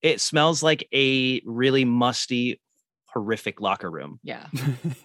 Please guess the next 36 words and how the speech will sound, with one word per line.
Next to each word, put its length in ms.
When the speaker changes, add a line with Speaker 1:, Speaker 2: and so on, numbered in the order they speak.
Speaker 3:
But 160
does 160
it 140
work? 460
Does 180
it, 320
does 160
it 120
get 180
the 80
Bigfoots 640
Speaker 2:
<laughs> 40
Speaker 3:
out? 220
Speaker 2:
We 100
try, 320
uh, 280
we 340
tr-, 200
like, 240
we 120
tried 440
an 180
honest 380
experiment 760
with, 180
uh, 460
with 180
the 80
chips, 460
and 240
the 120
only 260
thing 140
that 120
happened 400
is 200